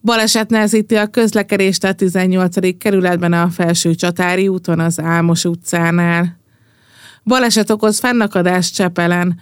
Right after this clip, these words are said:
a Teller Ede úton a Betű utcánál, és a Plútó utcában a Körtefa utcánál. Az Üllői úton befelé a Szabó Ervin térnél útszűkületen kell áthajtani a kanyarodó sávban karbantartás miatt.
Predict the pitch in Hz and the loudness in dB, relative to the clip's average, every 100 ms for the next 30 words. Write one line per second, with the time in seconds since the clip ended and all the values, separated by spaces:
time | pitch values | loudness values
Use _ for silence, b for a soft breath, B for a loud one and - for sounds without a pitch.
0 | B 196 190 - 190 185 208 202 190 180 | B -2 -2 0 2 2 2 2 0 0
1 | 175 175 170 170 170 175 170 170 - 175 | -2 0 0 0 -2 0 0 -2 -2 -2
2 | 175 175 175 180 175 B B B 196 196 | 0 0 0 -2 -6 B B B 0 2
3 | 196 196 208 190 196 190 208 - 196 175 | 0 0 0 0 0 0 0 -2 -2 0
4 | 170 165 170 - 160 170 170 170 165 165 | 2 0 0 -2 -4 -2 -4 -2 -2 -2
5 | - 175 170 170 170 170 175 170 _ _ | -4 -2 0 0 0 0 0 -2 _ _
6 | B B B B B B 214 208 240 233 | B B B B B B 0 2 4 4
7 | 202 202 202 208 220 220 208 202 202 185 | 4 4 4 2 2 2 2 0 0 0
8 | 190 190 190 - 185 175 180 180 185 185 | 2 2 0 0 0 0 0 0 0 -2
9 | 180 226 196 185 175 180 175 - 175 180 | -2 -2 0 0 -2 -4 -4 -2 -2 0
10 | 180 185 180 180 185 202 208 202 180 180 | -2 -2 -4 -2 -2 0 -2 -2 -2 -2
11 | 175 175 175 175 170 165 170 170 175 175 | -2 0 -2 -2 -2 0 0 0 -2 0
12 | 214 185 175 156 165 - 160 165 165 170 | -2 -2 -2 -2 -4 -4 -2 0 -2 0
13 | 165 - 170 165 - 170 170 170 170 170 | -2 -2 -2 -2 -2 0 2 2 0 -4
14 | - | -14